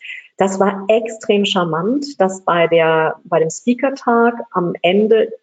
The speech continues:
die gesamte Mannschaft, und die ist wirklich groß, also ich weiß nicht, ob das dreißig oder vierzig oder mehr Mitarbeiter sind,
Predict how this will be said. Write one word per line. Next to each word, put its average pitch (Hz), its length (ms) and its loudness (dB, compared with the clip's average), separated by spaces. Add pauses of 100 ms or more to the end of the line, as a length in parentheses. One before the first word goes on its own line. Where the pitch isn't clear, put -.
die 180 100 -2
gesamte 226 640 0
Mannschaft, 196 640 0
und 151 180 -6
die 147 120 -6
ist 143 340 -10
wirklich 180 500 0
groß, 151 440 0
also 131 200 2 (100)
ich - 80 -20
weiß 131 220 0
nicht, 147 100 -2
ob 139 100 0
das - 180 -6
dreißig 139 420 0
oder 151 180 0
vierzig 165 340 0
oder 147 120 4
mehr 143 160 2
Mitarbeiter 151 540 2
sind, 151 180 0